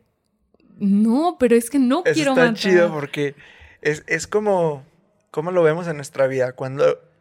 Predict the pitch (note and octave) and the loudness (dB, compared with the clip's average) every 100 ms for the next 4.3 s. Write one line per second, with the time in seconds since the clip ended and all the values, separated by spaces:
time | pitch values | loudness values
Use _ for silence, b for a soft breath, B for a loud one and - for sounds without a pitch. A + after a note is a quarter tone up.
0 | _ - C#3+ D#3 E3 G3+ G3+ E3 D#3+ C#3 | _ -10 -8 -6 -8 -6 -6 -8 -10 -10
1 | C3 D3+ G#3 A#3 - _ _ _ _ _ | -6 -6 -4 -4 -8 _ _ _ _ _
2 | _ _ _ _ _ _ _ C#3+ - D#3+ | _ _ _ _ _ _ _ -14 -10 -4
3 | E3+ - D#3+ F3+ F#3 F3+ E3 F3 E3 E3 | -4 -4 -2 0 2 0 0 -2 -2 -4
4 | D#3 D3+ | -6 -10